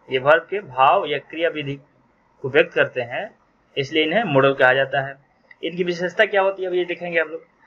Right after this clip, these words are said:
तो देखते हैं students कि इनका प्रयोग एक helping verb के रूप में होता है, यानी कि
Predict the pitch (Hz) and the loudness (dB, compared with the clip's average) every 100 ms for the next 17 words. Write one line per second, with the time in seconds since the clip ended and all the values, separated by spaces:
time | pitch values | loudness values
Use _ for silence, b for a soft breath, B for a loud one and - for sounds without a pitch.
0 | b b b _ _ - 185 196 196 - | b b b _ _ 2 6 6 6 2
1 | B - 131 165 214 214 208 208 202 208 | B -4 0 2 4 2 2 -2 -2 4
2 | 196 190 _ _ _ _ _ _ _ _ | 4 4 _ _ _ _ _ _ _ _
3 | _ - _ _ B B - 170 220 220 | _ -20 _ _ B B -2 2 4 4
4 | 214 226 202 196 143 175 226 170 175 180 | 2 0 -4 -4 -4 -2 -2 2 2 2
5 | - 190 202 202 160 165 160 135 120 120 | -2 0 -2 -4 -8 -8 -6 -6 -4 -4
6 | 120 - - _ _ - 160 190 233 - | -4 -6 -20 _ _ -6 -6 -6 -12 -12